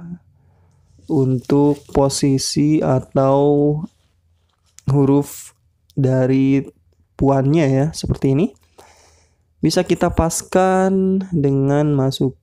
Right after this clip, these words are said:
ke tool position. Kita bisa geser-geser sedikit.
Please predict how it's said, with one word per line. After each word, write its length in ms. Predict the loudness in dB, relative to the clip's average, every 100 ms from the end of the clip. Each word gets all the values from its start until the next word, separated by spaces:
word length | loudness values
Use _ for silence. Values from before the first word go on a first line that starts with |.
| _ _ _
ke 480 | -2 2 4 2 0 -2
tool 480 | 0 2 2 0 -2
position. 640 | -2 -2 -2 0 0 -2
Kita 240 | -2 -2 0
bisa 240 | 0 0
geser-geser 720 | 0 0 0 0 0 0 -2 -2
sedikit. 560 | -2 -2 0 0 -2